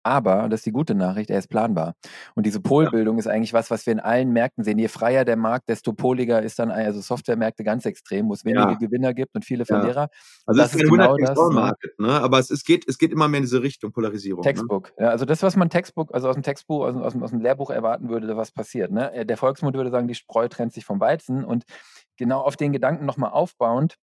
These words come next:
Speaker 1: ähm, es gibt, glaub ich, vielleicht auch so einen Tipping Point, weil das, was euch früher auch isoliert hat im Negativen, ähm, ich sag mal, die G O Z, da, da wird heute primär negativ drüber gesprochen, aber was, das hat euch isoliert und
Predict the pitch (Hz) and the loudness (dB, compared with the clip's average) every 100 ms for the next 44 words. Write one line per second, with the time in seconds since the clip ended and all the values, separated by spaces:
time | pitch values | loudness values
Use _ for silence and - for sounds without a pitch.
0 | _ _ _ - - 113 110 113 113 113 | _ _ _ -20 -6 0 2 2 0 -4
1 | _ _ _ _ _ - 151 156 - 135 | _ _ _ _ _ -20 -8 -6 -2 -2
2 | 135 131 123 117 107 185 190 120 104 104 | 0 -2 -2 -2 0 0 0 -4 -2 -2
3 | 113 110 110 110 _ _ _ 127 139 147 | 0 0 0 -2 _ _ _ 0 2 2
4 | 131 135 131 151 156 - - 156 147 123 | 2 2 2 2 0 -6 0 4 4 4
5 | 127 156 120 120 139 190 - 95 87 - | 0 0 0 0 4 2 2 -4 -4 -2
6 | 101 123 127 113 - 101 92 90 87 - | -2 0 0 0 -2 -6 -2 -4 -4 -8
7 | _ - 101 98 101 98 104 - - 120 | _ -6 -2 0 0 -2 -2 -6 -10 -6
8 | 110 107 117 107 - 143 - 117 110 113 | -6 -4 -4 -4 -2 -6 -6 -8 -6 -6
9 | 107 120 127 117 113 - 107 107 123 120 | -6 -4 -2 -4 -6 -4 -2 0 0 0
10 | 127 117 - 110 - 107 101 98 - 156 | 0 -2 -4 -14 -8 -6 -6 -8 0 0
11 | 156 104 101 104 113 - 107 127 - 110 | 2 0 0 0 -2 -8 -6 -6 -6 -8
12 | - - 113 107 135 - 110 | -8 -6 -2 0 0 0 -2